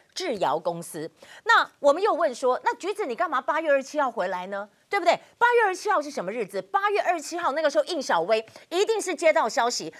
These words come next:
你记不记得应小薇？她八月二十七号跑去桃园，桃园没有办法出关，结果她又杀到台中，她就要坐小三通的方式，什么哇哇哇力不打，就是要出境。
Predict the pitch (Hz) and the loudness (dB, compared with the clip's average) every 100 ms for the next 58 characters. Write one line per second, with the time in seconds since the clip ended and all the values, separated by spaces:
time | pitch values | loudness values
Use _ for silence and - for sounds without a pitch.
0 | - 294 415 403 392 381 240 175 208 214 | -4 0 2 2 2 0 2 4 6 4
1 | - - 466 453 453 453 370 - 381 269 | 2 -2 2 4 4 4 0 0 0 4
2 | 226 294 359 240 214 247 190 180 - - | 2 2 -2 4 4 6 2 0 -6 -8
3 | - 339 339 339 440 311 311 240 202 330 | 2 4 4 4 4 4 4 4 0 0
4 | 339 285 285 285 381 381 370 370 330 - | 0 4 4 4 -2 -2 0 2 0 0
5 | 392 339 359 277 240 208 214 254 247 - | 2 4 4 2 2 -2 2 0 -2 -14
6 | - 392 403 403 339 381 330 - 185 240 | -8 -2 2 4 4 4 2 4 0 2
7 | 311 311 311 277 269 277 285 254 233 247 | 0 0 -2 2 2 0 -4 -6 0 2
8 | 247 247 254 254 262 269 269 240 302 339 | 4 2 2 -4 -2 0 0 -2 -4 0
9 | 233 202 302 311 269 - 277 311 196 | 2 2 0 0 0 -2 -6 -6 -12